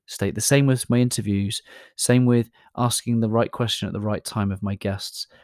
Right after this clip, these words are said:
How do I know the right question at the right time? Not intellectually. It's through mastery of the craft, repetition, repetition, repetition, practice, practice, practice.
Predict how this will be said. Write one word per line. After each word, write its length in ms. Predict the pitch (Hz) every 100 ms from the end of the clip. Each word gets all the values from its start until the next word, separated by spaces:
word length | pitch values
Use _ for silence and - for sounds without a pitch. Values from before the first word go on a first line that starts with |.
| _
How 200 | - 123
do 140 | 127 123
I 40 |
know 200 | 123 123
the 100 | 120
right 220 | 117 117
question 300 | - 117 -
at 60 | 110
the 60 |
right 240 | 113 110 -
time? 320 | - 120 127 - _ _ _
Not 240 | 110 127 -
intellectually. 880 | 131 117 120 - - 101 92 98 _ _ _ _
It's 280 | - 113 -
through 480 | - 110 107 104 104 _ _ _ _ _
mastery 640 | 120 131 135 131 - 131
of 80 | 123
the 80 | 120
craft, 580 | - 110 104 107 - -
repetition, 720 | 117 127 131 127 123 113 110
repetition, 640 | 113 117 117 - 110 - 110
repetition, 760 | 110 123 - 107 - 107 101
practice, 380 | - - - 127
practice, 320 | - - 113
practice. 560 | - 123 - 110 104